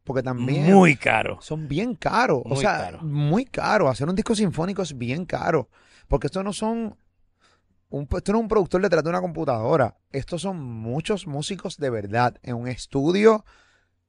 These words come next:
Speaker 1: con todos los instrumentos tocados uno a uno, de luego mezclarlo. O sea, eso es bien complicado.
Speaker 2: Todo cuenta en el gasto, desde la mezcla hasta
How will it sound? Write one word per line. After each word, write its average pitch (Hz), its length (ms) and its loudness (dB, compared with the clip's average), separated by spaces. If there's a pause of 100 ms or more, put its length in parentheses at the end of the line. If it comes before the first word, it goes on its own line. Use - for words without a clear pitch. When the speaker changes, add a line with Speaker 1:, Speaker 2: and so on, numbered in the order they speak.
(920)
Speaker 1:
con 151 260 2
todos 143 240 4
los 170 140 8
instrumentos 160 960 4
tocados 139 420 2
uno 139 200 2
a 131 80 4
uno, 196 480 0
de 139 100 -8
luego 127 220 -4
mezclarlo. 151 440 2
O 165 40 4
sea, 143 240 0
eso 143 220 -4
es 139 120 -4
bien 143 220 -4
complicado. - 640 -10 (160)
Speaker 2:
Todo 175 320 2
cuenta 107 560 -4 (320)
en 139 220 2
el 131 120 4
gasto, 117 520 4 (340)
desde 123 260 0
la 110 120 0
mezcla 143 640 2 (280)
hasta 120 1160 4